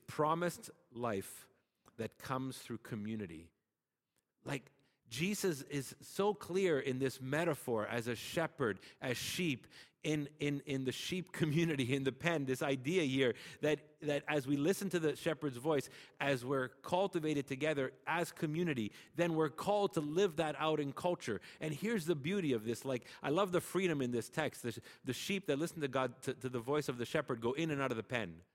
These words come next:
There's a, there's not a sense like we're just, you know, all hovered together, huddled together like, like a team,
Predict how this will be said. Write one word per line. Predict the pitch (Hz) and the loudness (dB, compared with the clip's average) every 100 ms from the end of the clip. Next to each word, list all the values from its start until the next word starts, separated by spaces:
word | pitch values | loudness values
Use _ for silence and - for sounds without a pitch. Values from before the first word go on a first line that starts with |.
| _ _ _ _ _ _ 123 | _ _ _ _ _ _ 0
There's | 165 151 | 2 2
a, | 170 | 0
there's | 147 165 143 | 0 -2 2
not | 220 208 | 4 4
a | |
sense | - 202 180 | 4 2 2
like | 151 123 | 0 4
we're | 156 | 2
just, | 147 127 180 - - - _ - | 4 4 2 0 -12 -20 _ 0
you | 151 | 4
know, | 143 135 131 143 | 6 4 2 2
all | 165 151 | 2 4
hovered | 165 165 151 | 2 2 0
together, | 143 131 127 120 117 | 0 2 2 2 2
huddled | 143 147 139 | 2 0 0
together | 127 127 123 117 | -2 0 2 0
like, | 117 113 - | 0 -2 -2
like | 120 117 | -2 -2
a | 113 | -2
team, | 156 156 110 98 | 0 0 0 -4